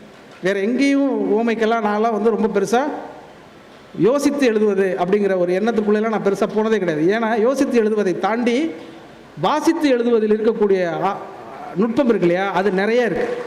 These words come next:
ஏன்னா நம்மக்கிட்ட அவ்வளோ இருக்கு செல்வம், அந்த செல்வத்தை நாம் எப்படி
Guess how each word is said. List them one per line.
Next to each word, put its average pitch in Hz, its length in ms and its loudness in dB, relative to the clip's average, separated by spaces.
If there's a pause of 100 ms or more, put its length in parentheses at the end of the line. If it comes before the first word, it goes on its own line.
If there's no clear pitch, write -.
(460)
ஏன்னா 262 280 0
நம்மக்கிட்ட 269 300 0 (100)
அவ்வளோ 277 200 0
இருக்கு 269 320 0
செல்வம், 226 360 0 (420)
அந்த 208 140 2
செல்வத்தை 294 480 0
நாம் 247 180 0
எப்படி 269 380 0